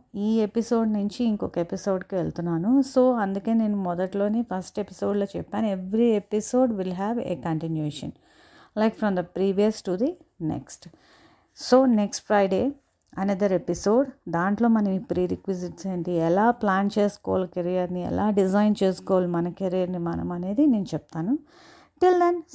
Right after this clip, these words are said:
stay tuned. And if you have any comments or suggestions, you can follow me on Insta or mail me.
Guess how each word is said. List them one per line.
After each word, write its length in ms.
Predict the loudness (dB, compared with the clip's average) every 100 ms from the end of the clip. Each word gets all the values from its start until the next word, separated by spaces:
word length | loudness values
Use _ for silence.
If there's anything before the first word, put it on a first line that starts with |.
| -6
stay 200 | -2 -2
tuned. 420 | 0 0 2 0 -6 _ _ _ _
And 340 | -4 -2 -2 -4 -8 _ 2
if 100 | 4
you 80 | 4
have 240 | 4 4 6
any 240 | 8 6
comments 560 | 4 2 4 4 2 0
or 120 | -4 -4
suggestions, 520 | -4 -2 -2 0 0 -4 -16 _ _ _ _
you 80 | -6
can 220 | 0 2 2 -2 _ -6
follow 320 | 2 4 4
me 120 | 2
on 160 | 2 0
Insta 500 | 0 -2 -4 0 2 2 -2 _ -6
or 140 | -4
mail 300 | -2 -2 -2
me. 160 | -4